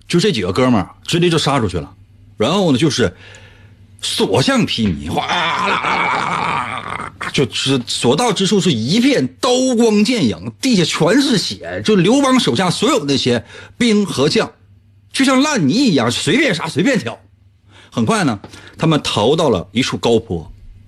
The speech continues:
上高坡之后，他们其实可以往远，就直接就跑了，就可以走。谢谢索大哈。然后这个时候，所有那些将士也是一百多人吧，你要说一点没有损失，那也不，不太可能，也有。问那个项羽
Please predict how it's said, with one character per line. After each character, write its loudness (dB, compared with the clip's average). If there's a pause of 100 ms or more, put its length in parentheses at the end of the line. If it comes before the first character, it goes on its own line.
上 0
高 0
坡 0
之 2
后， 4
他 0
们 2
其 0
实 0
可 0
以 2
往 2
远， 2
就 0
直 -2
接 0
就 0
跑 -4
了， -8 (580)
就 0
可 0
以 2
走。 -4 (160)
谢 -4
谢 0
索 -2
大 0
哈。 -8 (1000)
然 0
后 0 (1160)
这 -2
个 2
时 -2
候， -8 (460)
所 0
有 2
那 0
些 0
将 0
士 -4
也 2
是 0
一 4
百 2
多 2
人 4
吧， 0 (220)
你 -4
要 2
说 2
一 4
点 2
没 4
有 2
损 0
失， 0
那 2
也 2
不， -6 (100)
不 -2
太 2
可 -4
能， -6 (380)
也 2
有。 0 (520)
问 2
那 0
个 -8
项 0
羽 -6